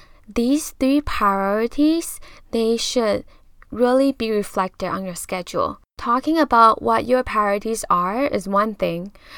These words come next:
but you have to actually be following them and then having those reflected on your calendar. I remember when I first started my blog about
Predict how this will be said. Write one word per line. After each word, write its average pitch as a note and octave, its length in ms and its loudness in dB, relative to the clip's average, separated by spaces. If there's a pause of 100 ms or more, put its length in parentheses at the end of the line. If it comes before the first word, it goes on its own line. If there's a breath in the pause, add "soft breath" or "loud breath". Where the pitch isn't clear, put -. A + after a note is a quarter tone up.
(240 loud breath)
but G3 320 0
you A#3 100 -2
have A#3 300 -4
to - 120 0 (120)
actually A3+ 640 -2
be F#3+ 100 -8
following A3 800 -2
them F3 320 -6 (380 loud breath)
and G3+ 160 -4
then G3+ 100 -2
having A3+ 640 0
those G3 360 -2
reflected F#3+ 560 -8
on F#3+ 140 -6
your F#3+ 100 -6
calendar. G3+ 680 -2 (280)
I A3+ 180 0
remember G#3+ 580 2
when G#3+ 180 -2
I G3 140 -4
first G#3 360 -4
started G3+ 340 -4
my G#3 120 -4
blog F#3 540 -4
about F#3+ 500 -4